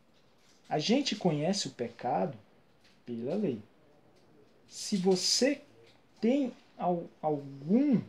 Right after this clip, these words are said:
se você tem alguma coisa, é, algum empecilho, alguma pedra de tropeço, alguma coisa que está te atrapalhando em união,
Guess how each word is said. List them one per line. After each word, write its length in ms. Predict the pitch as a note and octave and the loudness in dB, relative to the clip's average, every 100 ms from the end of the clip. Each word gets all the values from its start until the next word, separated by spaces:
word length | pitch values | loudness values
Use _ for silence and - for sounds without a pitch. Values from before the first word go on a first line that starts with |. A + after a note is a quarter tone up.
| - - - - - - - - - _ _ | -12 -20 -20 -20 -20 -20 -20 -20 -20 _ _
se 200 | - - | -12 -6
você 320 | D3 D3 G#3+ | -4 -2 0
tem 260 | G#3+ G3+ G3 | 0 2 4
alguma 500 | E3 E3 G#3+ C4 B3 | 2 4 2 2 0
coisa, 680 | - F3+ F3+ G#3 D3 A2+ - - - _ _ - | -2 2 6 6 4 -2 -14 -18 -20 _ _ -12
é, 640 | B2 B2 A#2+ A#2+ A#2 - - _ _ _ _ _ _ _ _ _ _ _ _ _ _ _ _ _ - - - | -8 -6 -6 -6 -8 -12 -18 _ _ _ _ _ _ _ _ _ _ _ _ _ _ _ _ _ -20 -20 -10
algum 420 | C3+ C#3 F3+ A#3 | -8 -2 2 4
empecilho, 840 | A3 - E3+ - - D3 F#3 D#3+ | 4 4 0 0 -2 0 2 2
alguma 340 | B2+ C3+ G3 F#3+ | 0 2 2 2
pedra 380 | - C#3 D3+ C3+ | 2 0 0 -4
de 120 | - | -8
tropeço, 680 | - A#2+ - A#2+ C#3+ C#3 B2 | -10 -10 -6 -4 -4 -2 -4
alguma 280 | B2 D#3 | -2 -4
coisa 340 | D#3+ C#3+ C3+ C3+ | -4 -4 -4 -6
que 300 | - C3+ B2 - - - | -6 -6 -6 -10 -20 -12
está 320 | - - E3+ | -4 2 2
te 140 | - | 2
atrapalhando 720 | D#3+ C3 - A#2 A#2 A#2+ D3+ C3+ | -4 -4 -4 -4 -4 -4 -4 -4
em 140 | A2+ | -4
união, 580 | A2+ G#2+ G#2+ A#2 D#3 | -4 -6 -6 -6 -6